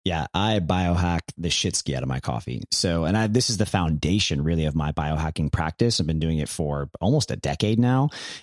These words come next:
And so my coffee's on steroids. I, it's my breakfast. I put all kinds of stuff in it. It's very calorically dense, all kinds of healthy fats, M C T oil, grass-fed butter, uh, cacao powder,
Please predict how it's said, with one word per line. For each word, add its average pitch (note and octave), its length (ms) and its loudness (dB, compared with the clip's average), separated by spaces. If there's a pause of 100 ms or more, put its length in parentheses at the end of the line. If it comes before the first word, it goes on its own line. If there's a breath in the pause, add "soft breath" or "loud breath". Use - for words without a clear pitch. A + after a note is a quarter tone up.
And G2 140 2
so F#2+ 240 4
my A2+ 160 4
coffee's B2+ 340 2
on F2+ 100 2
steroids. C#2+ 680 0 (100)
I, F#2+ 720 2
it's - 160 0
my G#2+ 80 4
breakfast. - 480 0
I F2+ 80 2
put - 180 0 (140)
all B2 160 4
kinds F#2+ 300 2
of E2 80 0
stuff - 300 0
in D#2+ 80 2
it. D#2 40 2
It's - 140 -2
very F#2 360 0
calorically E2 560 2
dense, B2 520 4 (320 loud breath)
all F#2+ 60 4
kinds F#2 200 2
of E2+ 60 0
healthy E2 260 0
fats, G#2 500 2
M F2 140 2
C D2+ 160 0
T A#2+ 260 2
oil, G2+ 280 4
grass-fed D#2 520 -2
butter, G2+ 440 2 (400 loud breath)
uh, E2 260 2
cacao G#2 540 0
powder, G2 560 2